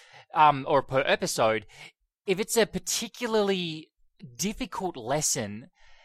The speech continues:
then you might want to be able to have more than one note. Maybe you want to have three or four notes, and you're the kind of person who really likes to break it down. And a good example of this, and this is why I ended up doing this idea, is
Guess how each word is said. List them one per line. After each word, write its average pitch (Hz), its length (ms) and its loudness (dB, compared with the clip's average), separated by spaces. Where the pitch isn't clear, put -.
then 143 540 2
you 143 140 -12
might 156 220 6
want 156 180 0
to 143 40 -4
be 143 140 -2
able 135 160 4
to 131 80 0
have 123 240 6
more 120 560 -2
than 110 220 -8
one 107 200 -2
note. 98 280 -4
Maybe 151 280 0
you 160 120 -2
want 160 100 2
to 139 60 0
have 131 240 -2
three 156 500 -4
or 117 100 -4
four 139 320 -6
notes, 110 320 0
and 143 140 -6
you're 160 100 -2
the 170 80 0
kind 156 200 -4
of 135 60 -6
person 151 260 -2
who 127 60 -6
really 143 200 -2
likes 139 220 2
to - 80 -10
break 123 280 -2
it 127 120 -10
down. 107 360 -4
And 185 140 8
a 185 40 6
good 220 120 2
example 214 500 0
of 139 120 -4
this, 135 220 -2
and 170 80 -4
this 202 140 -4
is 151 120 -8
why 151 160 6
I 143 40 4
ended 135 160 0
up 120 140 0
doing 202 200 -4
this 165 180 -6
idea, 123 340 -4
is 120 240 -4